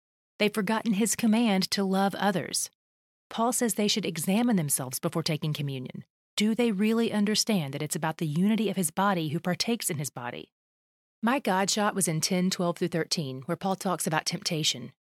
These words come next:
He says, "God will not allow us to be tempted beyond what he will empower us to say no to." This is probably the verse that gets twisted and misinterpreted into the mantra, "God won't give you more than you can handle," which isn't in Scripture.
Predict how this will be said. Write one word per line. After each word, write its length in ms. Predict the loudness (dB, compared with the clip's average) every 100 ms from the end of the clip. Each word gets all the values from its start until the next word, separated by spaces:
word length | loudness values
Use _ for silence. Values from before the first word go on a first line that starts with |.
| _ _ _ _
He 60 | -2
says, 260 | 0 0
"God 340 | 0 0 2 0
will 80 | 0
not 220 | 0 0
allow 260 | 0 0 0
us 120 | 0
to 80 | 0
be 100 | -2
tempted 380 | 0 -2 -2 -2
beyond 320 | -2 -2 -2
what 120 | -2
he 100 | 0
will 140 | 0 0
empower 520 | 0 -2 0 0 0
us 160 | -2 0
to 100 | 0
say 180 | 0
no 220 | 0 0 -2
to." 300 | -4 -8 -14 _ _ _ -4
This 320 | -2 0 0
is 260 | 0 0 -2
probably 580 | -2 0 2 2 0
the 120 | 0 2
verse 240 | 2 2
that 100 | 0
gets 240 | -2 -4
twisted 400 | -2 -2 0 2
and 140 | 4 4
misinterpreted 720 | 2 2 2 0 0 0 0
into 160 | 0 0
the 100 | 0
mantra, 540 | 2 0 2 0 0 0
"God 180 | 2 2
won't 140 | 0
give 160 | 0 2
you 40 |
more 140 | 2
than 120 | 2 2
you 60 |
can 120 | 0
handle," 420 | 0 2 2 0 -4 _ _ _
which 180 | -4 -2
isn't 240 | 0 0 2
in 80 | 0
Scripture. 460 | 0 -2 -2 -2